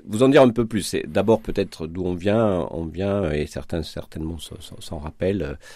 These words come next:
à Orléans, euh, c'était très connu, euh, le C R D P, le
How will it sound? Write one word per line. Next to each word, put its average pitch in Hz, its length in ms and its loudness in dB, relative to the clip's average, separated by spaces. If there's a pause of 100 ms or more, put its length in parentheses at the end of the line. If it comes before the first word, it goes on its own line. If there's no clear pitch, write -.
(160)
à - 80 -6
Orléans, 76 580 0
euh, 69 180 -10
c'était - 380 -16
très - 160 -10
connu, 101 480 0
euh, 78 180 0
le 76 140 -4
C - 180 -4
R 76 120 -4
D 71 100 -8
P, 92 300 0
le 76 180 -6